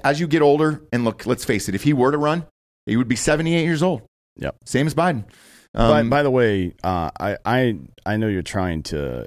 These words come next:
Speaker 2: maybe play devil's avocado or give him the benefit of the doubt with the fentanyl thing. That is not what he was talking
Speaker 1: I'm not
Speaker 2: about.
Speaker 1: saying that at all.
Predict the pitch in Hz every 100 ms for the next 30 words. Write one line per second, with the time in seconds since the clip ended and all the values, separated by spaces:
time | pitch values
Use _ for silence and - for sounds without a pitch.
0 | 50 80 82 78 73 - 87 82 73 80
1 | 73 71 76 73 71 76 78 78 69 65
2 | 76 73 82 73 64 80 76 82 71 71
3 | 78 76 69 - 90 62 78 90 85 90
4 | 95 78 85 64 67 65 - - 151 156
5 | 185 180 - 180 170 165 151 170 -